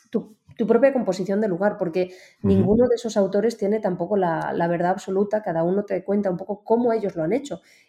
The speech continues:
Speaker 1: y, y está muy bien el poder ver distintas formas de invertir,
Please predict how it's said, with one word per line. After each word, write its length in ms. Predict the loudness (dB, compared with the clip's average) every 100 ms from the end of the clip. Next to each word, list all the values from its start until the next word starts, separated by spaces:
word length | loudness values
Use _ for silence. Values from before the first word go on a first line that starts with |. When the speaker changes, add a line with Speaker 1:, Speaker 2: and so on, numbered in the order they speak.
| _
Speaker 1:
y, 360 | 0 2 0 -2
y 120 | -2
está 260 | -4 -2 0
muy 200 | 0 2
bien 200 | 0 0
el 120 | -2
poder 300 | -2 -2 0
ver 300 | 0 0 -2 -8
distintas 600 | -10 -8 -6 -4 -6 -4
formas 320 | -4 -2 -2
de 60 | -2
invertir, 580 | -2 -4 -4 -4 -6